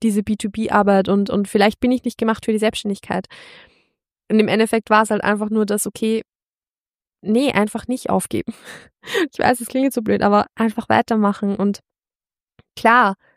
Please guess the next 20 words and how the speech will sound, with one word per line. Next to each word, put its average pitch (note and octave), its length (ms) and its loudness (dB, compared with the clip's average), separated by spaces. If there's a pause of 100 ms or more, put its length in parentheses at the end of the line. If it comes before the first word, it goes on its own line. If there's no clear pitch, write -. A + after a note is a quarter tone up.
(100)
Strategie A3 480 0
adjustieren. G#3 600 -2
Ich G#3 140 -6
hab A#3+ 120 -4
viel A3 200 -2
geändert, F#3+ 420 0
ich - 140 -10
hab A3+ 180 -2
viel A3+ 160 0
angepasst, G3+ 540 -2
ich - 160 -6
hab A3 100 -2
viel A3 140 -2
Arbeit A#3 320 2
auch - 160 -2
reingesteckt G3+ 520 -4
dann F#3+ 180 -2
wieder F#3 240 -2
und G3 160 -4 (840)
ich - 200 -8